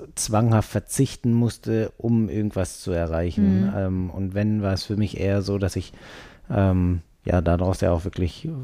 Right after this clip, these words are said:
Speaker 1: was erzielt habe. Also ich fand's nie schlimm, da nicht auf Partys zu gehen oder abzusagen oder so. Also, <laughs> sag ich mal, wenn ein Otto-Normalverbraucher das wahrscheinlich betrachtet, der denkt so, „Boah,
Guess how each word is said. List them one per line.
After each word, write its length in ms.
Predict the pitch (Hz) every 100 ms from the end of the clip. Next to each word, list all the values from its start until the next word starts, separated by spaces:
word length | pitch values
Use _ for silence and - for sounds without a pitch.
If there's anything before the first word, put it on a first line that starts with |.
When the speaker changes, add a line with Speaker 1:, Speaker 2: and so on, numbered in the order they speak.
| 135 -
Speaker 1:
was 400 | 135 117 85 -
erzielt 520 | 82 - 98 101 -
habe. 360 | 85 78 80 80
Also 180 | - 85
ich 100 | 82
fand's 300 | 87 90 -
nie 160 | 90 82
schlimm, 440 | - - 87 90
da 240 | 87 85 82
nicht 220 | 85 -
auf 140 | 80 -
Partys 440 | 90 87 90 -
zu 100 | -
gehen 260 | 85 85 82
oder 380 | 82 87 85 82
abzusagen 720 | - - - 87 87 82 87 82
oder 200 | 85 82
so. 160 | 82 87 - - - -
Also, 280 | - 95 90 -
<laughs> 180 | - -
sag 200 | 170 143 - - - -
ich 60 | -
mal, 160 | 98 98
wenn 180 | 92 90
ein 80 |
Otto-Normalverbraucher 920 | - 95 90 90 101 107 101 101 101 101
das 160 | 92
wahrscheinlich 360 | 101 107 101 90
betrachtet, 540 | - - 98 - 95
der 80 | 92
denkt 240 | 98 98 -
so, 140 | 87
„Boah, 360 | 69 80 92